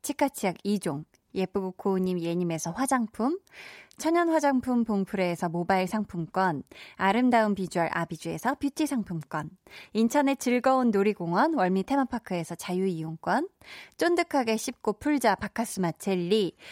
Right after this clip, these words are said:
피부관리 전문점 얼짱몸짱에서 마스크팩, 감성 스트릿 브랜드 플러그앤플레이에서 백팩을 드립니다. 감사합니다. 케이 칠팔오칠님께서 "볼륨을 높여요 노래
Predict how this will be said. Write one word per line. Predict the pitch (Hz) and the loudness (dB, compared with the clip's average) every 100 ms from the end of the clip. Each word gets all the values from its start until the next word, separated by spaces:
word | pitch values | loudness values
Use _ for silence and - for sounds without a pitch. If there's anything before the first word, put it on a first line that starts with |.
| - - | -20 -4
피부관리 | 339 359 320 302 285 | 0 4 4 4 2
전문점 | 214 180 165 180 220 180 | 2 2 2 2 2 0
얼짱몸짱에서 | 175 170 208 208 170 160 - 151 156 254 320 | -4 -2 -2 -2 -2 -4 -4 -4 -2 0 2
마스크팩, | 202 196 - - - 262 196 - _ - | 2 0 -2 -4 0 0 0 -4 _ -4
감성 | 202 196 208 | -2 0 -2
스트릿 | - - 175 - | -4 -6 -8 -6
브랜드 | 170 156 156 330 - _ | -6 -2 0 0 -2 _
플러그앤플레이에서 | - 269 202 180 165 285 285 247 170 - 226 233 _ _ | 0 2 2 -2 -2 0 2 2 0 2 0 0 _ _
백팩을 | 185 - 175 214 302 339 - | -10 -8 -4 2 2 2 -4
드립니다. | 247 262 233 165 151 190 180 156 - | -2 0 2 0 0 2 2 -2 -4
감사합니다. | 180 175 190 165 160 156 156 160 247 - - - - - - - | -6 -2 -2 -4 -6 -8 -8 -6 -8 -10 -18 -18 -16 -18 -20 -10
케이 | - 403 403 - | -2 2 2 0
칠팔오칠님께서 | - 381 - 349 247 254 311 269 240 196 180 170 185 175 - - - - - | -2 -2 2 2 2 2 2 2 2 -2 -2 0 2 0 -4 -12 -20 -20 -18
"볼륨을 | - 254 285 370 370 359 | 0 2 4 4 4 4
높여요 | 247 226 269 254 240 226 | 2 2 2 2 4 2
노래 | 190 196 190 190 202 | 2 2 4 4 2